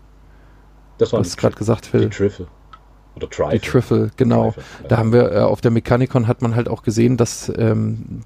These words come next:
Speaker 2: die halt verschiedene Abnutzungsgrade mit der Zeit auch hatten. Ähm, und ich glaube, das wird halt auch so nicht ausbleiben, ähm, wenn, wenn man die jetzt einfach fertigen lässt aus Nylon. Oder man kann die ja auch in einem normalen Resin bestellen.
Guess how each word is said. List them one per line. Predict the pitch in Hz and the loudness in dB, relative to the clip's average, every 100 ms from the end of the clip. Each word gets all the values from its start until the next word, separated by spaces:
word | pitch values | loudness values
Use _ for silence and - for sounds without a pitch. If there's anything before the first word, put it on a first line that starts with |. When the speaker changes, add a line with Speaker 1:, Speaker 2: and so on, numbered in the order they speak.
| - | -2
Speaker 2:
die | 117 | 0
halt | 113 110 | 2 -2
verschiedene | - - 123 | -6 -2 0
Abnutzungsgrade | 120 - 143 - 110 - - 110 110 | 0 0 -2 0 -4 -4 0 2 2
mit | 110 110 | 0 0
der | 113 | -2
Zeit | - 110 - | 2 0 0
auch | 107 - | -6 -4
hatten. | 110 113 101 104 - - - - - | -6 -4 -6 -8 -16 -20 -20 -20 -2
Ähm, | 117 110 104 101 104 - _ - | 2 2 2 -2 -6 -10 _ -18
und | - | -16
ich | - | -2
glaube, | - 113 | -2 0
das | 113 - | -4 -2
wird | 117 - | -4 -2
halt | 110 117 - | -2 -2 -2
auch | 113 - | -6 -4
so | 117 113 135 | -2 2 2
nicht | 123 - - | 2 0 -6
ausbleiben, | 98 104 - 107 104 104 104 - - - - - - | -6 -6 -2 0 2 -2 -4 -8 -20 -20 -20 -20 -2
ähm, | 110 104 101 101 101 110 | 0 2 0 -2 -6 -6
wenn, | 113 113 110 | -2 -2 0
wenn | 113 | 2
man | 113 | 2
die | 110 | 2
jetzt | 110 107 - | 0 0 -4
einfach | 107 - | -6 -6
fertigen | - 113 113 117 107 | -2 -2 0 0 0
lässt | 104 - | -2 -4
aus | 107 | -6
Nylon. | 107 104 107 107 107 | -2 -2 0 -2 -4
Oder | 110 107 107 - - | -2 -4 -4 -12 -4
man | 113 | 0
kann | 123 | 2
die | 120 | 4
ja | 113 | 2
auch | 104 | 2
in | 113 | 2
einem | 110 113 - | 2 0 0
normalen | 117 113 113 127 | 0 2 2 2
Resin | 123 113 110 110 | 2 -2 -2 -4
bestellen. | 110 - 107 101 98 | -4 -2 0 0 -4